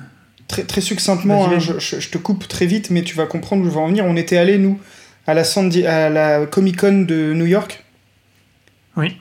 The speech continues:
Speaker 1: Et il y avait un set exclusif.
Speaker 2: Tu te souviens duquel ?
Speaker 1: Pff, euh, de mémoire, là, comme ça, non. Toi, tu t'en souviens, je sais. <laughs>
Speaker 2: C'était les, euh, briquettes,
Speaker 1: Oui,
Speaker 2: euh,
Speaker 1: voilà.
Speaker 2: de Django, euh, non, de Boba, pardon,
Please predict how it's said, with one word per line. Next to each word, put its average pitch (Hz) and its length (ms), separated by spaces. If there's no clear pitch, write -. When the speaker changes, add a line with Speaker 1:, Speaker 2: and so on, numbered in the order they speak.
Speaker 1:
Et 156 60
il 156 40
y 160 60
avait 160 180
un 196 120
set 196 420
exclusif. 170 720
Speaker 2:
Tu - 80
te - 60
souviens 165 240
duquel ? 170 360
Speaker 1:
Pff, - 480
euh, 151 840
de 151 180
mémoire, 170 420
là, 165 100
comme 160 200
ça, 156 180
non. 147 300
Toi, 175 140
tu 175 180
t'en 160 100
souviens, 160 380
je 147 80
sais. 180 280
<laughs> - 960
Speaker 2:
C'était 160 460
les, 156 200
euh, 147 260
briquettes, 160 680
Speaker 1:
Oui, 175 140
Speaker 2:
euh, 165 40
Speaker 1:
voilà. 156 260
Speaker 2:
de 143 800
Django, 170 880
euh, 147 200
non, 160 140
de 143 100
Boba, 165 340
pardon, 170 400